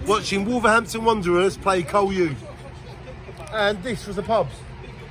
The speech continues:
the Jewellery Arms. And my dad brought me here for a drink. <laughs>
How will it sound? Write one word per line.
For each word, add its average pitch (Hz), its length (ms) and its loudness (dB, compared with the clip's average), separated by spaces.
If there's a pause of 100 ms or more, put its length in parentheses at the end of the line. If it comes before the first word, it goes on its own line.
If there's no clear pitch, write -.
(680)
the 156 100 -6
Jewellery 196 360 6
Arms. 151 340 2 (840)
And 190 160 4
my 208 100 4
dad 208 220 2
brought 214 260 -4
me 170 60 -6
here 160 180 -6
for 170 160 -4
a 165 40 -2
drink. 160 300 0 (2250)
<laughs> - 1000 4